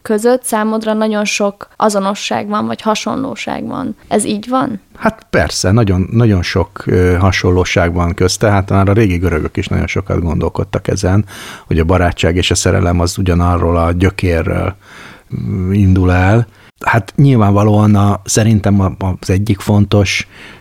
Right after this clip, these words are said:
Speaker 2: alapvető különbség az a szexuális vágy. Azért az alapvetően, hogy, eh, hogy én, eh, vele szerelmeskedni akarok-e vagy sem, azért az eldönti, hogy a barátságról vagy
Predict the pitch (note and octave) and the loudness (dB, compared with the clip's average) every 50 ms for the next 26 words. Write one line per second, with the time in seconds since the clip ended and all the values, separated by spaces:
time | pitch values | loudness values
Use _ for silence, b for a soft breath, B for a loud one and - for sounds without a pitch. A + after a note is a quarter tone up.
0 | B B - - A#2 G#2 G#2 G2+ - - G#2 F#2+ - A2 G2+ - - G#2+ G2 G2 | B B -6 -2 0 2 2 2 2 0 -2 0 2 0 0 2 2 2 4 4
1 | G2 F#2+ - - - G#2+ G2+ G2 G2 F#2 G2+ G2 F#2+ F#2+ G#2 G2 F#2+ - F#2 D2+ | 4 2 0 0 0 2 2 4 2 2 2 2 2 2 2 2 2 2 0 -2
2 | - - - F2+ F2 F2+ F2+ F2 - - - F2 D2 C#2 C#2 - F2+ - - _ | -2 -2 -2 0 0 0 0 0 -2 -2 -2 0 0 0 0 -2 -4 -8 -14 _
3 | _ _ _ - B2 A2 B2+ A#2+ - - - C#3 C3+ C3 A2 G2+ - - - B2 | _ _ _ 0 2 2 2 2 2 0 2 2 4 2 2 0 -2 -2 0 2
4 | A2 G2 F#2 - - F2+ F2 - - - F2+ F2 E2+ E2 E2+ E2+ E2+ E2+ E2+ E2 | 2 2 2 2 0 0 0 0 0 0 0 2 2 2 2 2 2 0 0 -2
5 | F2+ - - - - F2+ F2+ F2 F2 F2 D#2+ F2 F2 F2 F2 F2 F2 F2 F2 F2 | -4 -8 -8 -6 -2 0 0 0 0 0 0 0 0 0 2 2 2 2 0 0
6 | F2+ G2 G2+ G2+ F#2 F2 E2+ F2 E2 F2 - E2+ F2+ F#2 F#2 F#2+ F#2+ F#2 F#2+ F2 | 0 -2 0 0 0 0 2 0 0 -2 -4 -4 -4 -2 0 2 2 2 2 2
7 | E2+ E2 D#2+ E2 - - - G2 G2 F#2+ F2+ E2+ E2+ E2 - - F#2 E2+ F2 E2+ | 2 0 0 -2 -2 -2 0 2 2 2 2 2 0 -2 -2 -2 -2 -2 0 2
8 | F2+ F#2+ F#2+ - F#2 F2+ F2 - - F2+ F2 E2 E2 - - - - G#2 A2+ B2 | 0 0 2 2 0 0 0 0 -2 -2 -2 -2 -2 -4 -2 0 2 4 4 4
9 | A#2 G#2+ G2+ F#2 F#2+ F#2+ F2 F2 E2+ F2+ F2 E2+ E2 E2 E2+ E2+ E2 - F#2 F2 | 4 4 4 2 2 2 0 0 0 0 0 0 0 0 -2 -2 -2 -2 -2 -2
10 | D#2+ E2 E2+ E2+ E2+ D#2+ D#2 D#2 D#2+ - - - - F#2 F#2 F2+ F2 E2+ F2 F2+ | 0 0 0 0 0 0 0 0 -2 -4 -4 -4 -2 -2 -2 -2 -2 -2 -2 -4
11 | F#2 | -4